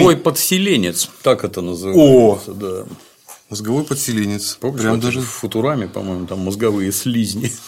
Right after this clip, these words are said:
Speaker 1: Ну, и много где этих самых. У
Speaker 2: Подселяют.
Speaker 1: Гарри Гаррисона,
Speaker 2: Да,
Speaker 1: я
Speaker 2: да,
Speaker 1: помню,
Speaker 2: да,
Speaker 1: есть
Speaker 2: да,
Speaker 1: такая
Speaker 2: да.
Speaker 1: частая история. Вот, и такой вот тебя подселяют, и постоянно его подпитывают вот этими волнами, которые
Speaker 2: Мгм,
Speaker 1: тебе
Speaker 2: мгм.
Speaker 1: гонят излучатели.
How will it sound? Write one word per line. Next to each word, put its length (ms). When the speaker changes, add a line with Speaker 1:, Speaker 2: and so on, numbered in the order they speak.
Speaker 1:
Ну, 140
и 20
много 320
где 300
этих 180
самых. 280
У 80
Speaker 2:
Подселяют. 200
Speaker 1:
Гарри 180
Гаррисона, 520
Speaker 2:
Да, 60
Speaker 1:
я 40
Speaker 2:
да, 100
Speaker 1:
помню, 280
Speaker 2:
да, 80
Speaker 1:
есть 100
Speaker 2:
да, 80
Speaker 1:
такая 240
Speaker 2:
да. 60
Speaker 1:
частая 360
история. 280
Вот, 340
и 80
такой 280
вот 220
тебя 140
подселяют, 760
и 60
постоянно 560
его 180
подпитывают 840
вот 100
этими 300
волнами, 500
которые 380
Speaker 2:
Мгм, 80
Speaker 1:
тебе 220
Speaker 2:
мгм. 80
Speaker 1:
гонят 340
излучатели. 720